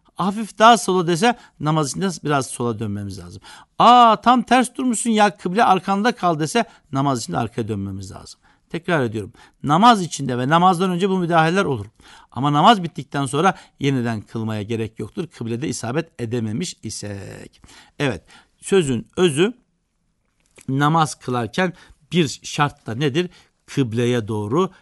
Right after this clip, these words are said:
yani Kabe-i Muazzama'nın bulunduğu yere doğru dönmek de namazın şartlarından birisidir. Evet. Peki bir başkası nedir? Şimdi sayıyoruz. Hadesten taharet,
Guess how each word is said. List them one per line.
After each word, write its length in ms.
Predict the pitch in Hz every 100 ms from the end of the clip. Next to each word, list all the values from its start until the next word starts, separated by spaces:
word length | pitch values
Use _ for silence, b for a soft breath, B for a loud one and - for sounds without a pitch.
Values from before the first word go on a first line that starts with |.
| b
yani 440 | - 120 113 139 156 b _
Kabe-i 360 | 147 139 123 117
Muazzama'nın 640 | 113 113 107 110 120 147
bulunduğu 340 | 110 110 104 107
yere 260 | 113 120
doğru 260 | 104 104 98
dönmek 460 | 123 117 127 - 156
de 140 | 156 b b -
namazın 400 | 120 117 110 135
şartlarından 800 | - 120 - 110 98 104 160 107
birisidir. 800 | 98 90 - 92 92 90 87 _ _ _ _ _ _ _ _ _ _ _ _ _ _ _ _ _ _ _ _ _ _ _ _ _ -
Evet. 260 | 165 - _ b b b b b -
Peki 300 | 165 196 175
bir 60 |
başkası 420 | 220 214 214 220
nedir? 260 | 220 185 240 _ _ _ _ _ _ _ _ - B B B B
Şimdi 240 | - 147
sayıyoruz. 420 | 143 160 170 123 -
Hadesten 520 | - 110 151 - 185 170
taharet, 440 | 175 170 113 -